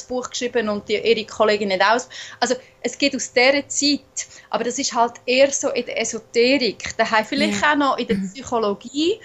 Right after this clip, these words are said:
Speaker 1: Ähm, so, das ist so mal von, von jetzt, von dem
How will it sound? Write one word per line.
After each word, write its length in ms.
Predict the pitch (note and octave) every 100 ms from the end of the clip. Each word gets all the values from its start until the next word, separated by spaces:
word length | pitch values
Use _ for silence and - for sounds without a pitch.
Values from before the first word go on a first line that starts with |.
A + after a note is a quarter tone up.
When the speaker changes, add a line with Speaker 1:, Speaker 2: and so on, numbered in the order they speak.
| - - - - - _ -
Speaker 1:
Ähm, 420 | A#3+ A#3+ A#3+ A#3+ - _ _ _ -
so, 440 | A#3+ C4+ A3+ F#3 - - _ _ _ _ _ _ -
das 160 | - C#4+
ist 160 | D4
so 80 | -
mal 220 | C4+ C4+
von, 320 | B3+ C4 A#3+ A#3
von 220 | C4 B3
jetzt, 240 | A#3 -
von 100 | -
dem 400 | A#3 A3+ A#3+ -